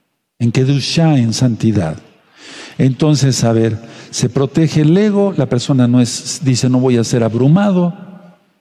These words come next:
pero el problema es que sigue el pecado ahí. La persona sigue siendo orgullosa.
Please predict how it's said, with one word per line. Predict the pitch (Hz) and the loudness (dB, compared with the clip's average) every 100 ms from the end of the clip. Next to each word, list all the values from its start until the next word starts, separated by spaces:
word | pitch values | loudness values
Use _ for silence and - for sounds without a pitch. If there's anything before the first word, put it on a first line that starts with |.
| _ _ - | _ _ -6
pero | 104 | -4
el | 104 | -2
problema | 110 110 139 | -2 0 2
es | 160 | 2
que | 151 | 0
sigue | 131 143 | -2 0
el | 156 | 0
pecado | 120 110 131 151 | 0 0 0 2
ahí. | 123 120 165 233 233 147 - - - - _ _ _ - | 2 2 4 4 4 0 -8 -20 -20 -20 _ _ _ -4
La | 120 | -4
persona | 113 117 135 | 0 0 2
sigue | 147 147 151 | 2 2 2
siendo | 147 151 151 | 2 2 0
orgullosa. | 139 135 160 196 - | -2 0 0 -2 -6